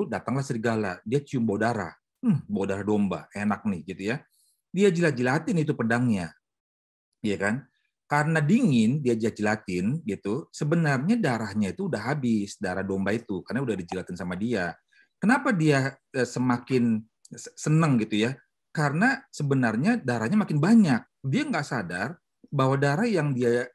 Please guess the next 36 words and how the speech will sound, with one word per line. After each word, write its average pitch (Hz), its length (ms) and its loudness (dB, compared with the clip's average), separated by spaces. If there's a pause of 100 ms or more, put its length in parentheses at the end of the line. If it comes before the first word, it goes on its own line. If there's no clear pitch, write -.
(200)
telan 135 400 0
itu 120 400 -4 (400)
adalah 151 480 2
darah 131 300 0
dari 131 320 0
lidahnya 127 580 0
yang 123 80 -2
keluar, 165 400 0
karena 156 160 -4
lidahnya 139 460 -4
itu 208 160 -8
sudah 127 80 -4
tersayat-sayat 120 580 -4
sama 135 160 -6
pedang. 104 400 -2 (560)
Cuma 190 240 2
karena 151 320 0
dingin, 160 400 4
dia 147 160 2
nggak 208 220 0
terasa 165 420 -2
gitu. 101 400 -6 (320)
Akhirnya 190 480 4
apa? 101 240 -4
Serigala 127 400 0
itu 123 160 -4
mati 170 240 -2
kehabisan 107 320 -4
darah. 101 400 -4 (560)
Nah, 147 320 0
begitu 160 240 0
juga 214 220 0
dengan 208 140 4
dosa, 185 340 2
Bapak 123 240 -4
Ibu, 87 240 -4